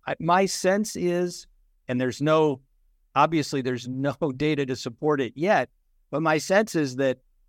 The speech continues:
this is gonna be a lot bigger deal if and when it's ever implemented because of how poorly those golf balls are actually going to perform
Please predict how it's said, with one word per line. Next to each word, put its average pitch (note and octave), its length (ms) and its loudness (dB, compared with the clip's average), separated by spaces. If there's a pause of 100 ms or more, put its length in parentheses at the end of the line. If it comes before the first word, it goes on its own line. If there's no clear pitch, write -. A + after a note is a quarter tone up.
(160)
this F#3 220 -2
is A#3+ 120 0
gonna F#3+ 280 4
be C#3 300 -2
a B2 100 0
lot D3 440 2 (160)
bigger D#3+ 360 2
deal G#2+ 640 -2 (300)
if F#3+ 240 2
and D3+ 160 4
when D3 200 4
it's C3 180 -4
ever A#2+ 300 0
implemented A#2 680 -2 (260)
because C3+ 360 0
of A#2+ 200 0
how C3+ 300 0 (280)
poorly C#3 680 2 (380)
those E3 240 2
golf D#3+ 320 2
balls C#3+ 300 0
are B2+ 180 -8
actually D#3 440 0
going C#3 280 2
to B2+ 80 0
perform B2 800 -4